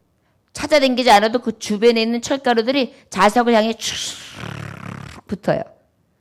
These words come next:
그래서 모래 위로 쓱 가면 그냥 여기에 시커멓게 달려들어요. 그래가지고 철가루를 간단하게 모아낼 수가 있습니다. 저 여러분,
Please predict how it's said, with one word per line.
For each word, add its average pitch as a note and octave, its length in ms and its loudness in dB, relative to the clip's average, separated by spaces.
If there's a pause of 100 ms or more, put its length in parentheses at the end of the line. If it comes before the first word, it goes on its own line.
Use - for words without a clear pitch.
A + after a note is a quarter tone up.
(340)
그래서 A3 220 2
모래 G#3+ 380 4
위로 G3+ 260 2 (180)
쓱 B2+ 960 0
가면 F#3 280 0
그냥 G#3 320 -2 (360)
여기에 F#3 300 0
시커멓게 - 1300 -8
달려들어요. A#2+ 560 -12 (1120)
그래가지고 F3+ 400 -2
철가루를 A3+ 760 0 (260)
간단하게 D#3+ 1080 -2 (240)
모아낼 C3+ 680 -2
수가 C3+ 480 -6 (480)
있습니다. C3+ 1200 -4 (1160)
저 C#3+ 180 -4
여러분, C3 520 -6